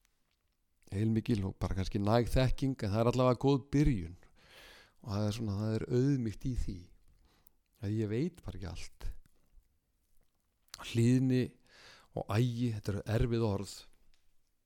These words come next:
og dálítið eins og einhver vilji beygja okkur undir vald og svo er talað um að afneita sjálfum sér á dögum þar sem að, þar sem að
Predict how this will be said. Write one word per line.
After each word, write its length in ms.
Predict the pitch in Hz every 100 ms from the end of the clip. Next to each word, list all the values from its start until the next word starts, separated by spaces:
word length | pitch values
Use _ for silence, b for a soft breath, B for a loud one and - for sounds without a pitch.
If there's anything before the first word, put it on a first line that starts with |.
| _ _ _
og 120 | - -
dálítið 300 | 117 135 127
eins 120 | 117 127
og 100 | 123 - _ _ _ _ b b b b b b b _ _ _ -
einhver 320 | 110 104 123 117
vilji 200 | 110 104 113
beygja 320 | 117 135 127
okkur 240 | - 120
undir 360 | 127 127 131 113
vald 760 | 104 110 113 120 113 - - - - - - _ b b b b b b b b b b b _ _ -
og 80 | 120
svo 160 | 131
er 80 | 123
talað 280 | 127 123 120
um 80 | 113
að 100 | 110 120
afneita 260 | 127 117 -
sjálfum 400 | 120 127 139 127
sér 280 | 135 135 - -
á 40 | 113
dögum 480 | - 131 135 127 120
þar 120 | 113
sem 160 | 113 120
að, 260 | 117 - - - - - - - - _ _ _ _ _ _ _ _ _ _ _ -
þar 160 | 107
sem 180 | 107 104 101
að 180 | -